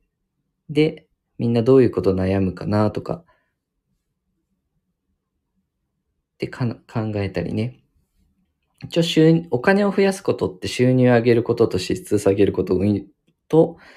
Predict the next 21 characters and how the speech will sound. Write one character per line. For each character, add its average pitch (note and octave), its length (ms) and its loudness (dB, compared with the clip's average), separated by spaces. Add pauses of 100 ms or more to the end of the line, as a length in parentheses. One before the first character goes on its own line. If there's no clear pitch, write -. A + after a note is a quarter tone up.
(380)
運 A#2 120 4
用 A#2+ 140 6
す A#2+ 140 0
る A#2 80 2
こ A#2 100 0
と A#2+ 120 2
の F#2+ 80 0
三 F#2+ 160 -2
つ - 120 -20
か A2 140 -4
な F#2+ 180 0
と F#2 100 -4
思 F#2 120 -4
っ - 60 -10
て - 100 -4
い F#2 120 -4
て、 - 360 0 (840)
そ - 160 -8
の D#3+ 100 0
中 F3 300 0
の、 D#3+ 340 0